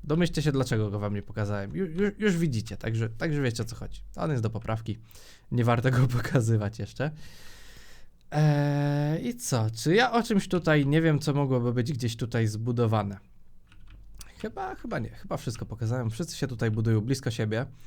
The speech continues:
żeby to wy-, właśnie miało taki fajny klimacik. Jak widać, jest klimacik. Jak tak wszyscy obok tutaj są. Naprawdę to wygląda kozacko, kozacko. No, także my się tutaj bawimy. Latamy sobie na endy, na smoki, na te różne rzeczy.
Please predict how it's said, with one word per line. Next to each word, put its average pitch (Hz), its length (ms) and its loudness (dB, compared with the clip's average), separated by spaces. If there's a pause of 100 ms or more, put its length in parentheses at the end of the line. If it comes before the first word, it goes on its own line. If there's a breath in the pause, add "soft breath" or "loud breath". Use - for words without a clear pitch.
(120 loud breath)
żeby 113 200 -4
to 123 100 0
wy-, 127 100 -2
właśnie 131 320 0
miało 123 120 0
taki 117 180 -2
fajny 143 280 0
klimacik. 117 580 -2
Jak 104 120 -2
widać, 113 380 -2 (260 loud breath)
jest 160 240 4
klimacik. 110 680 -2 (420 soft breath)
Jak 113 100 -8
tak - 180 -8
wszyscy 113 280 -6
obok 104 260 -2
tutaj 101 240 -6
są. 127 220 -4 (760 soft breath)
Naprawdę 135 680 -4
to 120 140 -8
wygląda 104 640 0 (200)
kozacko, 113 520 0
kozacko. 110 520 -4 (340 loud breath)
No, 120 100 0
także 277 280 2
my 226 80 6
się 180 100 2
tutaj 117 240 0
bawimy. 123 420 2 (400 loud breath)
Latamy 147 340 4
sobie 110 260 2
na 104 160 -4
endy, 180 380 6
na 113 160 2
smoki, 175 600 4
na 113 80 0
te 139 180 0
różne 147 360 4
rzeczy. 160 560 4